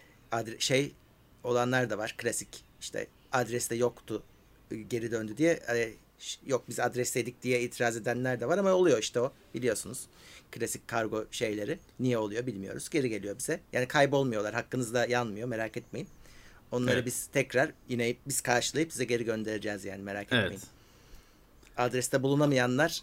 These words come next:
Speaker 1: bizlere geri döndü yani.
Speaker 2: Evet. Çok fazla mı?
Speaker 1: Ya bilmiyorum da, e, tam sayısını şey değil. Yani böyle bir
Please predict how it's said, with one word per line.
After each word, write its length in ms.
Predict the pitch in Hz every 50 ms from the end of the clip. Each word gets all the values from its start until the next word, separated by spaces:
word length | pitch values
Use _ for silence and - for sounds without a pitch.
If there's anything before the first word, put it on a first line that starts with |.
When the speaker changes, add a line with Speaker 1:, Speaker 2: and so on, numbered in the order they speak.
| -
Speaker 1:
bizlere 340 | 127 107 101 113 120 127 139
geri 240 | - 123 117 120 107
döndü 240 | 110 107 104 101 107
yani. 260 | 104 101 101 104 104 - - - - - - - - _ _ - _ _ _ _ - - - - _ _ - - - - -
Speaker 2:
Evet. 200 | - - - - - - - - - - - - - _ _ _ - - - -
Çok 280 | - - 165 165 160 -
fazla 420 | - 123 117 113 110 107 95 90
mı? 120 | 90 90 - - - - - - - - - _ _ - - - - - - - - - - - - - - -
Speaker 1:
Ya 340 | 147 196 208 208 208 - - -
bilmiyorum 600 | 139 127 143 160 190 185 165 143 156 190 220 190
da, 200 | 170 170 - - - -
e, 380 | 131 131 131 131 131 135 131 131 - - -
tam 200 | - 131 127 127
sayısını 600 | - - 123 123 120 - 131 139 156 180 180 - - - - - - - - - - -
şey 300 | - - - 151 147 143
değil. 140 | 131 127 - -
Yani 180 | - 113 117 117
böyle 180 | 127 123 120
bir 160 | 131 135 127